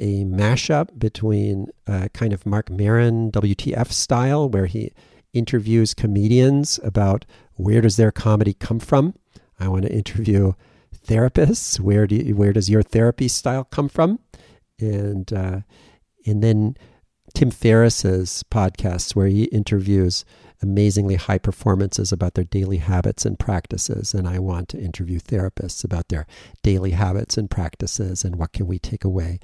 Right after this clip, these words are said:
and apply to our own lives. So what will you get if you listen?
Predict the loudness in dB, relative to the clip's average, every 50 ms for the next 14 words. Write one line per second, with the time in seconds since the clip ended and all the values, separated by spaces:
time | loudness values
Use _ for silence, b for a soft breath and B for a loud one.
0 | B B B B B B -6 -6 -4 -4 -4 -4 -4 -2 -4 -4 -6 -4 -4 -4
1 | -4 -4 -6 -6 -6 -6 -4 -4 -4 -6 -6 -8 -8 -10 -12 -12 -14 -14 -14 _
2 | -20 _ _ _ _ _ _ _ _ _ _ _ -20 _ _ _ b b b b
3 | b b b b b b b b b b -6 0 4 4 4 4 4 2 2 0
4 | 0 -2 -2 -2 -2 0 2 2 0 0 0 -4 -4 -4 -6 -6 -10 -10 -8 -6
5 | -6 -6 -4 -4 -4 -2 0 0 0 2 2 2 2 2 -2